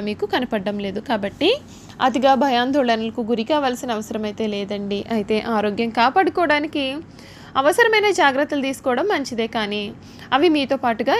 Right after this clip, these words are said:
ఎదుటివారికి ఇబ్బంది కలిగించేలాగా అయితే ఉండకూడదు. చూసారు కదండి కన్యా రాశి వారి గురించి మనం పూర్తి విషయాలు తెలుసుకున్నాం కదా. ఇక వీరి గుణగణాలు ఏమిటి, వీరు చేయాల్సిన జాతక పరంగా పరిహారాలు కూడా తెలుసుకుందాం. కన్యా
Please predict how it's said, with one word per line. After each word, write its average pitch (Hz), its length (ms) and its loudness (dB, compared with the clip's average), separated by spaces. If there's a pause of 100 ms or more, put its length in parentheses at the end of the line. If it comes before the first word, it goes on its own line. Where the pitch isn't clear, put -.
(120)
ఎదుటివారికి 254 520 0
ఇబ్బంది 226 300 0
కలిగించేలాగా 226 640 -2 (100)
అయితే 233 180 -2 (100)
ఉండకూడదు. 202 560 -4 (720)
చూసారు 415 360 4
కదండి 403 280 2 (160)
కన్యా 269 300 2
రాశి 302 200 2
వారి 294 160 2
గురించి 269 300 -6
మనం 262 180 -4 (680)
పూర్తి 311 260 2
విషయాలు 392 340 2
తెలుసుకున్నాం 381 500 0 (100)
కదా. 277 160 0 (160)
ఇక - 100 -8 (100)
వీరి 302 240 -2
గుణగణాలు 254 460 0
ఏమిటి, 269 260 -2
వీరు 294 200 0
చేయాల్సిన 254 460 -2
జాతక 233 340 0
పరంగా 226 320 -2
పరిహారాలు 240 460 0
కూడా 202 200 -6
తెలుసుకుందాం. 196 600 -8 (1160)
కన్యా 330 280 4